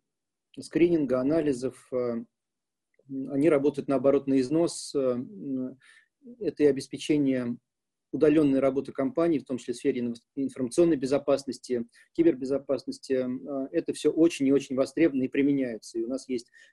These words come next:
десятки примеров, где, а, компании уже, а, оказывают такие услуги, а, и, м, работают, э,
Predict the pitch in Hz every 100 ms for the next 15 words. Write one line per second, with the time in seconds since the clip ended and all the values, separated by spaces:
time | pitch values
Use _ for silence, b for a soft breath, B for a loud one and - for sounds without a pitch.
0 | - 127 147 143 - 131 139 160 131 110
1 | 123 123 120 147 123 131 120 139 139 123
2 | 113 107 123 120 117 - _ 117 _ _
3 | - - 131 123 123 - - 127 120 -
4 | 139 123 120 - B B B _ 120 117
5 | 120 - 117 113 113 110 113 - 123 117
6 | 113 127 123 117 123 120 110 _ - 117
7 | 113